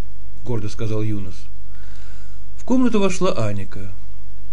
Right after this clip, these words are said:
Она пришла уже в самом конце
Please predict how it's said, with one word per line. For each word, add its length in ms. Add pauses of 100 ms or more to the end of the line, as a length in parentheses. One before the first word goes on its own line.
(340)
Она 420
пришла 400
уже 260
в 80
самом 300
конце 440